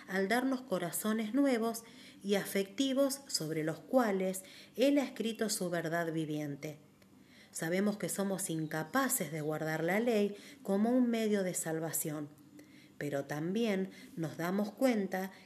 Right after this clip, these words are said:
que el crecimiento en la obediencia es parte de lo que significa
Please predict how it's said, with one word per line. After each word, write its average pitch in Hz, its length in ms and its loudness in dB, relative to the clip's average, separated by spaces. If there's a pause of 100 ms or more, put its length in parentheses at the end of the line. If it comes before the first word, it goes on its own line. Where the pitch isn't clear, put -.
que 165 100 -4
el 147 100 -4
crecimiento 170 1040 -2
en 147 160 -6
la 147 120 -4
obediencia 175 840 0 (140)
es 285 220 4
parte 254 560 0 (320)
de 147 180 -4
lo 143 160 -4
que 147 140 -8
significa 185 840 -2